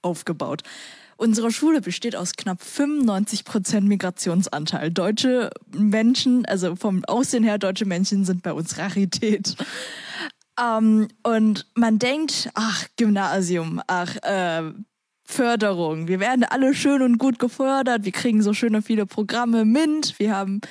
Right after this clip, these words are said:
äh, hier, wir haben das Talentscouting. Äh, ach, da haben wir ja noch einen Theaterkurs. Ach, wir, wir haben ja so viel Schönes. Aber das, das packt das Problem nicht an die Wurzel. Es behandelt nur die Symptomerscheinungen.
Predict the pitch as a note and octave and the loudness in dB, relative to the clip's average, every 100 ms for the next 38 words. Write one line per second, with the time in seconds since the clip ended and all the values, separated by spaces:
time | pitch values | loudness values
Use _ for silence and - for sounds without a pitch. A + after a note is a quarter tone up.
0 | - - - - G#3 G#3 G#3 A3+ G3 F#3 | -18 -20 -14 -4 0 0 2 0 0 -2
1 | F#3+ F#3 - A3+ B3+ F4+ E4+ - D4+ D4 | -2 -2 -2 -2 0 0 -2 -2 0 0
2 | B3 D#4 C#4 C#4 C4 - F3+ F3 F3 G#3+ | 0 2 2 0 -2 -4 -4 -6 -6 -8
3 | G#3 C#4+ C#4+ B3+ A#3 A3+ A3 F#3+ F#3+ F#3+ | -6 -2 -2 0 0 0 0 0 -2 0
4 | G#3+ G3+ B3 E4 - C#4+ C#4 C4 A#3+ A3+ | 0 2 0 0 0 -2 0 -2 -2 -2
5 | G#3+ D4 E4 G#4+ C5 A#4+ B4+ C#5 B4 - | -2 -2 -2 -2 -2 -2 -2 -2 -2 -2
6 | G#4 G#4+ A3 F#3+ - - - - - - | -2 0 0 -2 -6 -14 -16 -20 -14 -4
7 | A3 G#3 F3+ - - G#3 F3 - G3 - | -2 0 -2 -6 -6 -4 -4 -6 -6 -8
8 | _ _ _ _ - C#4 - G#3 - G#3 | _ _ _ _ -10 -8 -4 -4 -4 -4
9 | F3+ G3+ G#3+ E3+ E3+ G3 G#3+ - F3 - | -2 0 -2 -2 -4 -4 -6 -6 -6 -4
10 | G3+ C#4 F4 C#4+ - A#3+ A#3 G#3 F#3+ G#3 | -2 0 2 2 2 2 4 2 2 0
11 | - - C#4+ C#4 F3+ F3+ E3 E3 D#3+ | -2 -2 -2 -2 -6 -4 -6 -6 -10